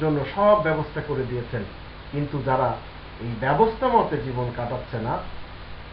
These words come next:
বা এই ব্যবস্থাপকরা এই ব্যবস্থাকে প্রাধান্য দিচ্ছে না, সেখানে তো নিজেরাই নিজেরাই অশান্তিতে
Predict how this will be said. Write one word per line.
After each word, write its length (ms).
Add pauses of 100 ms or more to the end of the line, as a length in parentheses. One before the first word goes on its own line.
(140)
বা 120
এই 200
ব্যবস্থাপকরা 920
এই 160
ব্যবস্থাকে 800 (920)
প্রাধান্য 560
দিচ্ছে 360
না, 240
সেখানে 400
তো 200 (760)
নিজেরাই 460
নিজেরাই 580 (580)
অশান্তিতে 720